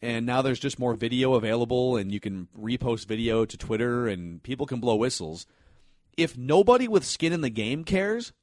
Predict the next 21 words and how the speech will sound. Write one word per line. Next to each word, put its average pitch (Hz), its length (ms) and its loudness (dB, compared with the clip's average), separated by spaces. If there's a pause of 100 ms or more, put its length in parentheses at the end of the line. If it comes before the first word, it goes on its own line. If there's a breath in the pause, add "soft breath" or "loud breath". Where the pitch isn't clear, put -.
(140)
why 208 220 2
should 214 160 -4
we 294 160 -8
care? 90 420 -8 (260)
In 160 80 -10
fact, 202 220 -2
baseball 220 400 2
should 185 160 -8
just 185 240 -2
find 170 260 2
some 160 220 0
way 156 140 2
to 135 80 2
regulate 113 640 0 (560)
a 127 80 -4
nickel-sized 131 1040 -2 (380)
small 135 500 -2
patch 127 360 -4
of 113 120 -8
pine 113 320 -4
tar 90 460 -4